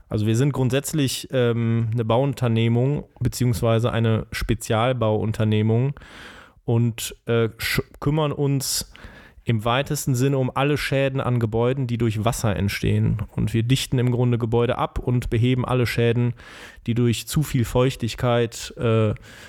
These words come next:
am oder im Gebäude, äh, entstehen und beseitigen diese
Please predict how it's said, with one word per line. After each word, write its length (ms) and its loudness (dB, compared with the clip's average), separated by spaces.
am 280 2
oder 300 0
im 180 2
Gebäude, 680 0
äh, 720 0
entstehen 600 0
und 240 -2
beseitigen 460 -2
diese 280 0